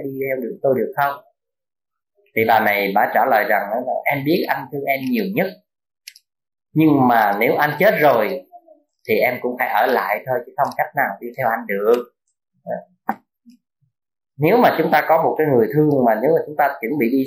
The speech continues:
xa, chúng ta nói như vậy, chúng ta thấy sao? Buồn không? Rất là buồn. Ai có nấy biết, tôi không hiểu.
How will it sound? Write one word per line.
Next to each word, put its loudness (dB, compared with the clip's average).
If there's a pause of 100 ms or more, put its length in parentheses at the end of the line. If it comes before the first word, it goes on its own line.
xa, 2
chúng -10
ta 0
nói 2
như -4 (120)
vậy, 2 (340)
chúng -20
ta 0
thấy 0
sao? 0 (540)
Buồn 4
không? 6 (680)
Rất 0
là 4
buồn. 2 (300)
Ai 2
có 4
nấy 0
biết, 2 (120)
tôi 4
không -2 (100)
hiểu. -2